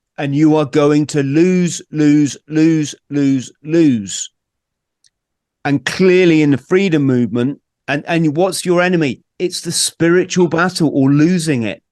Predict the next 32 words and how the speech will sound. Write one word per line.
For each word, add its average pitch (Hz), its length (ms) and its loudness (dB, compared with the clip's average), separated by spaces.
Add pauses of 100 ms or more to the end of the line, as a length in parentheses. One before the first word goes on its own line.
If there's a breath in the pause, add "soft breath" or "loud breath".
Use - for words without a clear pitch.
(300)
And 131 340 -2 (380)
the 139 140 -2
big, 175 300 -2 (440)
the 135 120 -4
big 180 280 -2
club, 151 520 0 (420)
it's - 260 -4
their 151 260 0
M 147 180 0
O 147 360 2
is 107 280 -6
to 117 120 -4
make 139 420 -2
people 120 360 -2
lose 104 480 -2 (180)
the 101 80 -12
spiritual 104 560 -4
battle. 101 560 -4 (600)
It's - 240 0
to 123 100 -2
keep - 460 -2
people 127 380 0
in 120 120 2
their 117 180 -2
ego 113 440 0
self. 107 540 -4 (680)
It's 135 220 -4
to 127 100 -2
keep - 340 0
people 143 300 0
full 127 240 0
of 117 80 -2